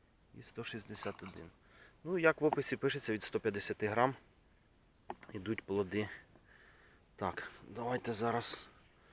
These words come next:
ось цей, мабуть, скуштуємо. Ось.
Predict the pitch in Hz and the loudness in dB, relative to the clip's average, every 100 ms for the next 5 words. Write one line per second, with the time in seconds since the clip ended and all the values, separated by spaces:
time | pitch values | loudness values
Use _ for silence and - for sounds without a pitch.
0 | - - - _ - - - - 92 92 | -20 -20 -20 _ -20 -6 -2 0 0 -2
1 | 95 92 98 - - - - - _ - | -2 -4 -6 -6 -8 -16 -20 -20 _ -20
2 | - - - - - - _ _ - - | -20 -20 -20 -20 -20 -20 _ _ -20 -16
3 | 110 - 127 131 110 95 - - - 98 | -10 -4 2 4 2 -2 -16 -20 -14 -10
4 | 98 | -8